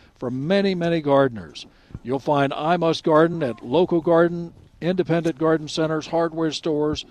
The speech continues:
and, of course, right here at Campbell Road Nursery. Protect your garden today with natural ingredients.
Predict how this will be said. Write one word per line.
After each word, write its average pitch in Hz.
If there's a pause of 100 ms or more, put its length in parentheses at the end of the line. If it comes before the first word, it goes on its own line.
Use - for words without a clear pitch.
(400)
and, -
of -
course, 131
right 123
here 131
at 117
Campbell 151
Road 151
Nursery. 160 (540)
Protect 202
your 196
garden 165
today 160 (320)
with 123
natural 151
ingredients. 139